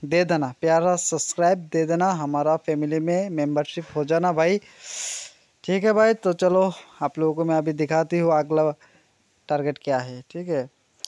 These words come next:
तो देखिए इधर कितना कितना का recharge है, ठीक है। तो अभी मैं दिखा रही हूँ ये जो हंड्रेड रुपये वाला इधर आप लोगों को free में मिलेगा।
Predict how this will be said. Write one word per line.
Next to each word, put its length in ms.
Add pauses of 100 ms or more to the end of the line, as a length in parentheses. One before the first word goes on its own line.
(140)
तो 100
देखिए 500
इधर 340 (580)
कितना 360
कितना 360
का 200
recharge 500
है, 120 (140)
ठीक 280
है। 160 (1000)
तो 80 (200)
अभी 220
मैं 320
दिखा 300
रही 160
हूँ 180
ये 80
जो 320 (320)
हंड्रेड 360
रुपये 320
वाला 380 (840)
इधर 500 (160)
आप 160 (100)
लोगों 280
को 340 (120)
free 240
में 200
मिलेगा। 540